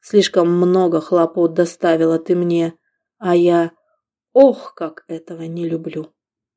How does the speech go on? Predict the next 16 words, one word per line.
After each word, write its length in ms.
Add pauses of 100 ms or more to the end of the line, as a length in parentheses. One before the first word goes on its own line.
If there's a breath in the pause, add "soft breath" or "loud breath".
(580)
Поэтому 560
я 220
поступлю 600
иначе. 540 (800)
Прежде 520
чем 280
покончить 600
с 100
тобой, 400
я 160
хочу 360
насладиться 840 (140)
каждой 600
минутой 720
твоего 500
мучения. 760